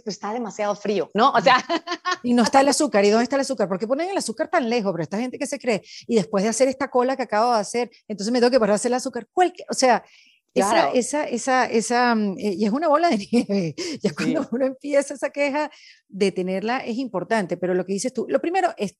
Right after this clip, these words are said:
Speaker 2: detenerla. Primero, perdón, es darse cuenta que estamos en
Speaker 1: Exacto.
Speaker 2: queja. Es eso,
Speaker 1: Exacto.
Speaker 2: autoobservarse, autoescucharse. ¿Cuál es la
Speaker 1: Exactamente.
Speaker 2: historia que estás contándole al mundo?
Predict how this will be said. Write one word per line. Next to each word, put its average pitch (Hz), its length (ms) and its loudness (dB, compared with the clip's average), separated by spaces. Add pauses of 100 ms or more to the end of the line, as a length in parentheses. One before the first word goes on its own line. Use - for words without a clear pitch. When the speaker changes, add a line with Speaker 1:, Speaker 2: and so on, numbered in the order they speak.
Speaker 2:
detenerla. 175 800 -2 (160)
Primero, 370 300 0
perdón, 185 340 0
es 160 220 -8
darse 185 340 -2
cuenta 160 320 -6
que 208 140 -10
estamos 156 320 -6
en - 0 -
Speaker 1:
Exacto. 175 260 -4
Speaker 2:
queja. 165 320 -6 (400)
Es 214 160 -4
eso, 190 300 -2
Speaker 1:
Exacto. 196 160 -4
Speaker 2:
autoobservarse, 180 840 -4
autoescucharse. 208 1000 -6 (460)
¿Cuál 254 300 4
es - 100 -10
la - 80 -4
Speaker 1:
Exactamente. 226 180 2
Speaker 2:
historia 226 440 -2
que 240 60 -6
estás - 240 -10
contándole 226 540 -4
al 185 80 -4
mundo? 233 480 -2